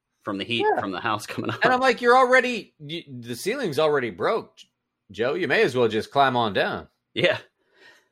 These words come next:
Speaker 1: Yeah, it's, uh, like, the, there's, like, two little errors. I forget what the other one is, but I'm like, "Nope." Uh, yeah, so he's do-, he does this, this lead thing, or the, uh,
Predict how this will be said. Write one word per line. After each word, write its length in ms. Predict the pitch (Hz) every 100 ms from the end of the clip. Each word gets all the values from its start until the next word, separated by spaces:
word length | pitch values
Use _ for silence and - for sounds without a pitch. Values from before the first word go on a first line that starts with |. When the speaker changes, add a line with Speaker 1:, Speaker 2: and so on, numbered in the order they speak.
| _ -
Speaker 1:
Yeah, 140 | 107
it's, 100 | 117
uh, 140 | 147 123
like, 160 | 117
the, 340 | 127 113 107 117 120
there's, 160 | 123
like, 220 | 139 104
two 220 | - 120 104
little 180 | 95 92
errors. 240 | 90 82
I 80 | 90
forget 160 | 101
what 60 | 85
the 100 | 87
other 140 | 87
one 100 | 82
is, 160 | 82 78
but 160 | - 80
I'm 120 | 80
like, 280 | 78 78 - _ _ - _ _ _ _ _ _ _
"Nope." 240 | 90 92 _ _ _ _ _ _ _ _ _ _ _ _ _ _ - _
Uh, 380 | 107 104 107 104 - _ _ _ _
yeah, 160 | 117 110
so 120 | 135
he's 100 | 131
do-, 140 | 143 156
he 140 | 156
does 180 | 165 147
this, 160 | 123
this 340 | - 123 113 120
lead 220 | 110 101
thing, 180 | 107 98
or 160 | 104 98
the, 280 | 98 95
uh, 160 | 92